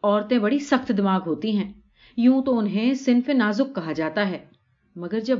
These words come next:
واسطہ پڑے تو معلوم ہوتا ہے کہ ان جیسی صنف کرخت دنیا کے تختے پر اور کوئی بھی نہیں۔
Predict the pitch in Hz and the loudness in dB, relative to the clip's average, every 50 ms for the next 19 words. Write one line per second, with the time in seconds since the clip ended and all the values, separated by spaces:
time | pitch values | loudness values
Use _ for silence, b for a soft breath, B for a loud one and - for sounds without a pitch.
0 | - - 135 139 180 190 - - - 247 214 - 180 160 175 220 254 254 277 220 | -2 -4 -2 -2 -2 -2 -6 -4 -4 -4 -2 -2 -2 -2 0 0 0 0 0 -2
1 | 185 165 156 160 185 196 202 180 151 143 143 - 196 214 208 196 160 - - B | -2 -2 -2 0 0 0 0 -2 -4 -6 -4 -4 -4 -2 -2 -4 -6 -8 -12 B
2 | B B B B B B _ - 269 254 - - 247 285 302 294 233 - 185 185 | B B B B B B _ -4 -4 -2 -2 0 2 2 4 2 2 4 2 2
3 | 185 185 277 269 247 - - 220 220 214 214 - 262 254 262 202 185 214 294 302 | 2 0 -2 -2 -2 -2 -2 -2 -2 -2 -2 -2 -2 -2 0 -2 0 0 -2 -2
4 | - - - b b b b - 214 254 254 269 277 294 302 294 294 294 - 240 | -6 -14 -20 b b b b 0 2 4 4 4 4 0 0 -2 -4 -2 0 -2
5 | 202 - - - 254 233 233 - 180 175 202 240 - - - 208 240 285 277 277 | -2 -2 0 2 2 2 2 0 -2 -2 -2 -2 -4 -4 -2 -2 -2 -2 -2 0
6 | 277 277 269 254 202 202 180 160 151 156 143 147 - _ _ | 0 2 2 2 2 0 -2 -2 -6 -8 -12 -12 -16 _ _